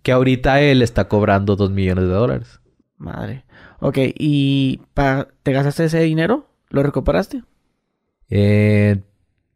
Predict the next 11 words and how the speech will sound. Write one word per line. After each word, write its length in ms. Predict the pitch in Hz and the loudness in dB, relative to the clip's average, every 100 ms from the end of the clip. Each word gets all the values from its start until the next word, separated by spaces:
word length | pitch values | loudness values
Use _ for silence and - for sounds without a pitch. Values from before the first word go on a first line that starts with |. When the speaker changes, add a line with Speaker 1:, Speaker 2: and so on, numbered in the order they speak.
| _ | _
Speaker 1:
sí 420 | - 190 220 - - | -4 0 0 -2 -2
y 100 | 113 | 0
no. 180 | 95 - _ _ _ _ _ _ _ - _ - | 0 -4 _ _ _ _ _ _ _ -20 _ 2
Speaker 2:
Bueno, 220 | 254 233 | 2 4
me 80 | 190 | 2
imagino 320 | 160 165 240 | 2 2 0
que 100 | 196 | 0
son 140 | 185 | 0
varios 240 | 180 175 160 | 0 0 2
socios. 480 | 226 180 139 - - | 2 0 -2 -6 -20
Ah, 100 | - | -6